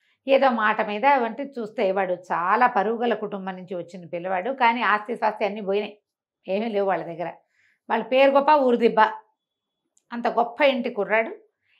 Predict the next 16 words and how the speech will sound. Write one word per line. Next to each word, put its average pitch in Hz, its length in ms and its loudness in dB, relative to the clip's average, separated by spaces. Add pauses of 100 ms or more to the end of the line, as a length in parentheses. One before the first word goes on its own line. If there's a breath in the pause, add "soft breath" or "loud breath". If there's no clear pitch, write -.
ఈయనతో 269 260 -2
చాలా 214 340 2
చక్కగా 214 440 -6
మెలిగాడు. - 760 -12
ఆయనకి 175 240 -14
ఏమనిపించింది, 170 640 -16
వీటి 165 260 -18
దగ్గర 180 160 -14
డబ్బు 143 220 -16
లేదు, 180 320 -10
దశకం 196 300 -12
లేదు, 220 440 -4 (260 loud breath)
మన 208 140 -2
దగ్గర 214 220 0
బోల్డ్ 185 380 -4
డబ్బులున్నాయి, 220 720 -4